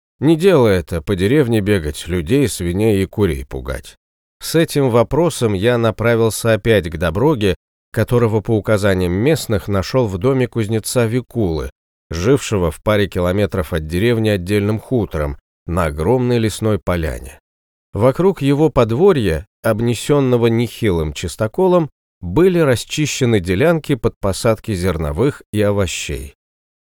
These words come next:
Подворье меня очень впечатлило.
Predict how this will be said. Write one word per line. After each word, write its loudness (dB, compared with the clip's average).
Подворье 4
меня 2
очень 0
впечатлило. -6